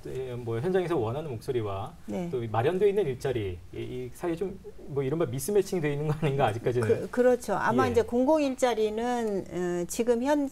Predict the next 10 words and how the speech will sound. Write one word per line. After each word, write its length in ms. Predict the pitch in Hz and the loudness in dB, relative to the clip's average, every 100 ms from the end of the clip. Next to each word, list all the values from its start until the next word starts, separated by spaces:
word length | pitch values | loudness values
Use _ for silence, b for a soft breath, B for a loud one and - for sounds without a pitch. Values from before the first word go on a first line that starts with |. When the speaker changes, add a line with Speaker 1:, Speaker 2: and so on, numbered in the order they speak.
| - 196 | -6 -4
Speaker 2:
현재 460 | 233 285 262 240 | 2 2 4 2
노인 340 | 202 196 208 196 | 4 2 2 0
일자리 680 | 185 196 190 175 170 160 - | -2 0 0 2 2 0 -4
수준으로 520 | - - 208 185 175 | -10 -6 -4 -4 -6
가고 600 | - 143 - 156 180 269 B B B | -6 -8 -4 -4 -2 -6 B B B
이제 180 | 180 185 | -2 0
민간에, 840 | 175 226 247 240 196 165 208 311 - B B - | 2 2 4 2 2 0 0 -2 -6 B B -8
에, 280 | 170 165 - - - - | -6 -4 -6 -12 -12 -6
민간의 580 | 196 247 247 240 220 190 | 0 2 4 2 4 2
일자리가, 720 | 208 240 214 185 202 220 | 2 2 2 2 2 0